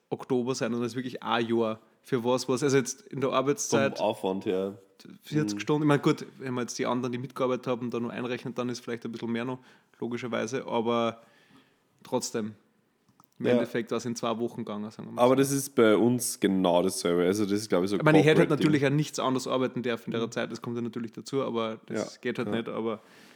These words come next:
Speaker 1: ja, rein von der, auf dem Papier <laughs> schaut so aus.
Speaker 2: <laughs> Ich glaub, genau so funktioniert Projektmanagement in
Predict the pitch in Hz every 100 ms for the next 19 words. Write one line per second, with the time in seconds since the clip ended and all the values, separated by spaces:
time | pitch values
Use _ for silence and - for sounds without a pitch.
0 | _ _ _ _ _ 123 120 - _ _
1 | - 135 135 127 131 123 120 117 - _
2 | _ _ _ - 127 135 135 131 139 147
3 | 139 - - - - - _ - - 139
4 | 139 - 147 131 127 127 - - 123 -
5 | - - 160 - - - 165 104 247 220
6 | - - 101 95 92 90 98 - 98 104
7 | 101 - 92 90 - 90 90 - 90 87
8 | - 90 85 - - - _ _ - 107
9 | 92 92 95 92 92